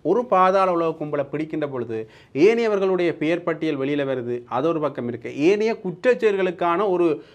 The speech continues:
பாதையும் விரிவடைவதுன்னு தான் சொல்லணும். அண்மையில கூட சக்ரான்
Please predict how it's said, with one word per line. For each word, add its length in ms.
பாதையும் 520
விரிவடைவதுன்னு 580
தான் 140
சொல்லணும். 320
அண்மையில 320
கூட 280
சக்ரான் 540